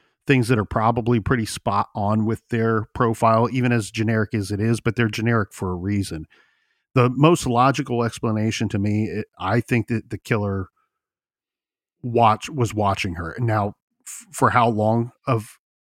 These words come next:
w-, was that? I don't know. But it also, I've reviewed a lot of information that it seems to be that the,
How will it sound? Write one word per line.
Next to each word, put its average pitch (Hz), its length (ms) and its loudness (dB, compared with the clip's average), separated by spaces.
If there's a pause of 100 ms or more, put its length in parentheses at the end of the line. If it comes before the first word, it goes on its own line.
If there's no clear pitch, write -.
w-, 139 160 -8
was 120 300 0
that? 139 320 2
I 123 100 -2
don't 95 220 -4
know. 90 360 -10 (100)
But 131 160 4
it 143 140 0
also, 139 520 0
I've 123 260 -2
reviewed 127 420 2
a 151 60 0
lot 127 200 2
of 117 100 -4
information 117 580 0
that 107 120 0
it - 80 -8
seems 156 540 -2
to - 180 -2
be 120 460 0
that 101 240 -4
the, 98 320 -4